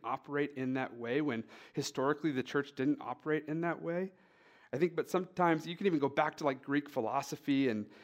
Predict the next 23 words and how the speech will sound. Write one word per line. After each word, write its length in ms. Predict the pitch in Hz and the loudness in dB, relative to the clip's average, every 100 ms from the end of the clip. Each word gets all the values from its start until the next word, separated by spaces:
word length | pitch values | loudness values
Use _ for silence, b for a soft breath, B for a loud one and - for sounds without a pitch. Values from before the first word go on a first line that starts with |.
| B - | B -4
and, 280 | 120 117 - | -2 -2 -2
um, 420 | 107 107 104 98 - _ _ _ _ _ - - - _ _ | -4 -4 -4 -8 -12 _ _ _ _ _ -20 -20 -20 _ _
you 120 | 139 | -2
go 80 | 131 | 0
back 360 | 120 135 135 | 4 2 2
to 160 | - 135 | 0 2
the, 340 | 117 107 101 104 | 6 6 6 2
the 80 | 123 | 0
New 120 | 127 | 2
Testament 460 | 131 143 123 135 123 | 4 2 2 0 -2
time, 240 | 139 131 | 0 0
the 80 | 120 | 0
Greek 180 | 131 123 | -2 -4
philosophers 520 | 120 117 123 - 113 | 0 2 2 -2 -4
outside 380 | 120 127 143 123 | 0 0 0 -2
the 60 | 110 | -4
church, 440 | - 123 123 - | -6 -4 -4 -2
they'd 160 | 120 120 | -4 -2
use 160 | 123 | -6
a 60 | 117 | -6
term 220 | - 127 | -6 -6
called 240 | - 104 | -4 -6
fate. 560 | - - 117 135 - - | -6 -4 -2 -2 -4 -14